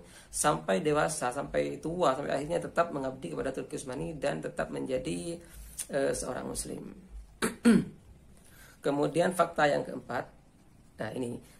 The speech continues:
walaupun Dracula itu seorang Muslim, tetapi dia telah membunuh tiga ratus ribu lebih umat Islam di Wallachia. Nah, inilah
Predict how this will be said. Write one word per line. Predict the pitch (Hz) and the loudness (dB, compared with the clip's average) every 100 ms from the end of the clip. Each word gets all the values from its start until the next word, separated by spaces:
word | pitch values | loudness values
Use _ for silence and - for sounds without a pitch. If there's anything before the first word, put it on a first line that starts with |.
| - - - | -20 -20 -2
walaupun | 131 151 185 226 160 180 185 185 - - - - - - - | 2 2 2 0 0 0 -2 -4 -10 -20 -20 -20 -20 -20 -4
Dracula | 156 156 160 | -2 0 0
itu | 156 156 | -2 -4
seorang | 160 151 147 | -6 -6 -6
Muslim, | 190 147 139 | -6 -8 -6
tetapi | 135 - 175 | -8 -6 -4
dia | 143 127 165 160 185 | -4 -4 -4 -2 -2
telah | 151 139 - | -2 -4 -2
membunuh | 151 139 143 175 214 - - | -2 -2 -4 0 0 -2 -12
tiga | - 160 156 170 | -8 -6 2 4
ratus | 165 165 180 170 | 4 0 -4 -4
ribu | 170 160 165 | -4 -6 -6
lebih | 180 160 147 196 - - 151 | -4 -4 -6 -8 -8 -8 -6
umat | 160 160 160 | -4 -6 -4
Islam | - 196 165 123 - - | -4 0 0 -2 -8 -8
di | 156 170 170 | -4 -4 -4
Wallachia. | 151 143 143 - 151 - - - - - - - | -2 -2 -4 -2 -2 -2 -6 -18 -20 -20 -12 -4
Nah, | |
inilah | 120 135 180 | -2 0 0